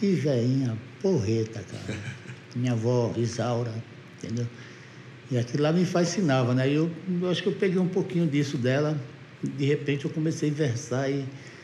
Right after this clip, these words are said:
Speaker 1: e saí por aí afora, no São, São Paulo, versando, né? E chegou alguns grandes versadores, que, Silvio, Silvio Modesto, Murilão, entendeu?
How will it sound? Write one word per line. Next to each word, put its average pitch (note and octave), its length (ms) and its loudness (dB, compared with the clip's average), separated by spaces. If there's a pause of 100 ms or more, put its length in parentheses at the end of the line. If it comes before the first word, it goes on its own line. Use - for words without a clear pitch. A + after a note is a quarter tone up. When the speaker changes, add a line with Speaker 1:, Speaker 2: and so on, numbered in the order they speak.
(800)
Speaker 1:
e C3+ 60 0
saí D#3 220 4
por D#3 200 2
aí D3+ 140 6
afora, C3 360 2
no G#2+ 120 0
São, A#2 180 -4 (240)
São A2 140 -4
Paulo, B2+ 380 -2
versando, B2 580 -2
né? B2+ 140 -2 (760)
E D#3 160 -4 (140)
chegou D3+ 380 2
alguns G#2+ 400 0
grandes F#2+ 500 -8
versadores, F2 840 -8
que, - 120 -12 (1500)
Silvio, G2 420 -6
Silvio B2 300 2
Modesto, A2 760 0 (560)
Murilão, A2 800 0 (580)
entendeu? G#2+ 220 -8